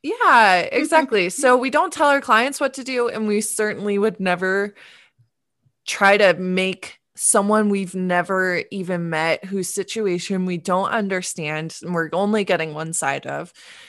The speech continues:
Speaker 1: we wouldn't try to make them and manipulate them into doing something,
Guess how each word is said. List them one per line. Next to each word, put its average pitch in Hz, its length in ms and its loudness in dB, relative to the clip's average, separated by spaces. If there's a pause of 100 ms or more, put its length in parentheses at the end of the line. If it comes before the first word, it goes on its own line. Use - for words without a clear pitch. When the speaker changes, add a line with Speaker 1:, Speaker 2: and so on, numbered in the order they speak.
(800)
Speaker 1:
we 233 160 0
wouldn't 254 320 2
try 226 280 2
to 226 100 2
make 208 420 -2
them 202 380 0
and 185 260 -2
manipulate 185 760 -2
them 180 340 0 (140)
into 180 280 -6
doing 160 340 -6
something, 151 600 -6